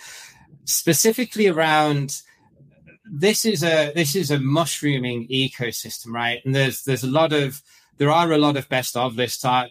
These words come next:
out there. There's a lot of white papers being written. There's a lot of research on this topic. I, I'm always a little bit skeptical, number one, for transparency, if I'm perfectly honest, but number two, it's,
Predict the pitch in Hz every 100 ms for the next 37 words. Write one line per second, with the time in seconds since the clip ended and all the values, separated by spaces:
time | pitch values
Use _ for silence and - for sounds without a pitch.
0 | 131 127 127 123 127 123 120 113 131 143
1 | 139 131 131 - 123 127 123 113 127 120
2 | 123 123 131 123 117 131 147 127 113 127
3 | 139 - 127 123 - 120 113 110 - -
4 | - - - - _ _ - - _ -
5 | - - - 202 - - 185 233 254 240
6 | 240 185 214 190 175 147 - - 139 143
7 | - 147 160 151 147 165 160 156 143 175
8 | 202 - 175 165 151 - 117 135 160 -
9 | 180 175 175 147 147 143 120 _ 147 147
10 | 160 151 147 156 143 - 143 147 147 143
11 | - 254 254 180 143 143 _ _ - _
12 | - - 202 - - -